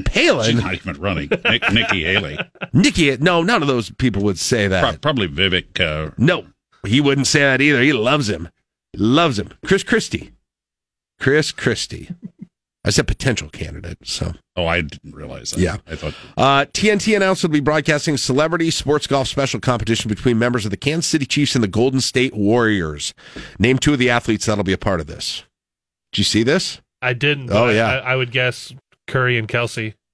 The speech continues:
Speaker 1: Curry, Kelce, Curry and Thompson are gonna combine to take on Kelce and Mahomes
Speaker 3: Yeah.
Speaker 1: in a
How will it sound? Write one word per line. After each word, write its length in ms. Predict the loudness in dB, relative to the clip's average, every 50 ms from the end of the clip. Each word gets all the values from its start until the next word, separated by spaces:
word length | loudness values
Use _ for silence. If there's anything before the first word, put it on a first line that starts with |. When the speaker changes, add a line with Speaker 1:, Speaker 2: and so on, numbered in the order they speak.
| _ _
Speaker 1:
Curry, 440 | 2 4 6 6 6 4 2 0 -4 _ _
Kelce, 600 | 0 2 2 2 2 0 2 2 4 4 2 0 -2 _ _ _
Curry 220 | 0 2 4 4 2
and 100 | 2 0 -6 _
Thompson 440 | -2 0 0 0 0 0 0 0 0
are 80 | 2 2
gonna 180 | 0 0 -2
combine 460 | 0 0 0 0 2 2 2 0 0
to 100 | -2 -4
take 240 | -2 -2 -2 0 0
on 140 | 0 -2 -2
Kelce 360 | -2 -2 -2 -2 0 0 0 0
and 100 | 2 0
Mahomes 640 | 0 0 0 0 0 0 -2 -4 -4 -4 -6 -4
Speaker 3:
Yeah. 100 | -2 0
Speaker 1:
in 80 | 2 2
a 280 | 2 2 0 -2 -4